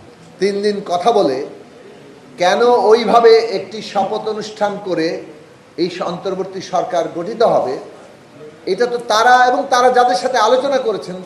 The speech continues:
তাদের উপরেই দায়টা বড় বর্তায়। কিন্তু পাঁচ, ছয়, সাত, আট যা করা যেত তা চাইলেই কিন্তু এক বছর পরে রিক্রিয়েট করা যায় না। এইটা আমাদের রাজনৈতিকভাবে উপলব্ধি করা দরকার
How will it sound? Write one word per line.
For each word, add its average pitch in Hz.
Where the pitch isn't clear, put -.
তাদের 214
উপরেই 247
দায়টা 214
বড় 202
বর্তায়। 185
কিন্তু 196
পাঁচ, 233
ছয়, 233
সাত, 220
আট -
যা 175
করা 180
যেত 170
তা 180
চাইলেই 233
কিন্তু 233
এক 220
বছর 233
পরে 214
রিক্রিয়েট 277
করা 190
যায় 113
না। -
এইটা 220
আমাদের 226
রাজনৈতিকভাবে 233
উপলব্ধি 240
করা 156
দরকার 87